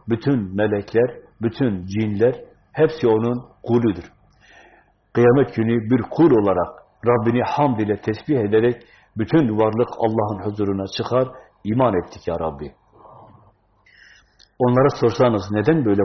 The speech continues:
konuşuyorsunuz Allah hakkında?" diye sorulsa, onlar da diyecekler ki, "Biz atalarımızı böyle bir din üzere buyduk,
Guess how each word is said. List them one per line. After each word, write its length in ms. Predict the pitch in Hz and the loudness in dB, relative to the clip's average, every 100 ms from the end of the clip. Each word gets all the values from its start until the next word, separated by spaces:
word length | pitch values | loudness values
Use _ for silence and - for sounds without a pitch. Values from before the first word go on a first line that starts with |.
| - | 0
konuşuyorsunuz 600 | 101 95 104 95 - 101 | -4 -2 -4 -4 -4 -4
Allah 320 | - 101 98 | 0 0 0
hakkında?" 380 | 101 - 101 98 | -4 -4 -2 0
diye 140 | 98 98 | 2 0
sorulsa, 640 | - 113 110 101 139 143 _ - | 2 2 2 0 -2 -2 _ -4
onlar 280 | 117 110 107 | -2 0 0
da 160 | 104 | -2
diyecekler 500 | 104 101 113 - 120 | 0 0 -2 0 0
ki, 260 | 110 127 131 _ - - _ - | 0 -6 -6 _ -20 -20 _ -4
"Biz 220 | 123 107 - - _ _ _ _ _ _ _ _ _ _ - | 0 0 -2 -20 _ _ _ _ _ _ _ _ _ _ -4
atalarımızı 760 | 101 110 107 104 104 101 101 113 117 _ _ _ 110 | -2 0 0 2 2 -2 0 0 0 _ _ _ 2
böyle 360 | 131 113 98 | 2 4 0
bir 200 | 101 95 | -2 -2
din 220 | 107 113 | -2 -2
üzere 400 | 98 98 101 98 | -2 -2 0 0
buyduk, 300 | 104 110 117 | 2 0 0